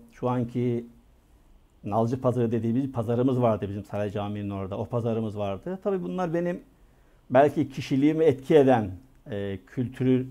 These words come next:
kültüre bakışım et-, etkileyen faktörler oldu ama öyle bir süreç oluştu. Tabii, e, bir süreç sonra ne yapabiliriz diye başladığımızda aradan yıllar geçtikten sonra geç kalan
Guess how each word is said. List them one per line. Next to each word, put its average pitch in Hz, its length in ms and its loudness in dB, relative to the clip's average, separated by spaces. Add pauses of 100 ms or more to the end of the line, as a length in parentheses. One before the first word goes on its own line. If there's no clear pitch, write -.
(100)
kültüre 123 440 0
bakışım 131 400 -2
et-, 117 140 0 (500)
etkileyen 131 680 2 (120)
faktörler 101 460 -6
oldu 101 280 -6
ama 220 300 -4
öyle 185 220 0
bir 185 40 -4
süreç 196 320 0
oluştu. 110 480 -6 (880)
Tabii, 202 480 4 (120)
e, 107 1040 -4
bir 180 40 -6
süreç 175 320 -2
sonra 131 520 0 (1160)
ne 135 100 -2
yapabiliriz 104 580 -2
diye 120 160 -4
başladığımızda 98 640 -6
aradan 123 240 0
yıllar 117 300 -2
geçtikten 113 540 -4
sonra 98 180 -8
geç 117 400 0
kalan 95 340 -6